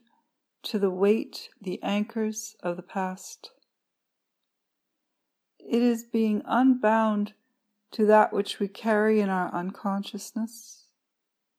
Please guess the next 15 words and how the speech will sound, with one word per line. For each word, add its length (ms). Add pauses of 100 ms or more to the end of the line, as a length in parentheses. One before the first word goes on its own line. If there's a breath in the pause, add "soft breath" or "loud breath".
(480)
our 180
half-remembered 1160 (160)
history, 640 (1080)
or 120
our 160
not 340
remembered 580
history. 540 (3000)
It 140
is 180
being 320
unbound 1040 (120)
to 380
emotional 680
states 840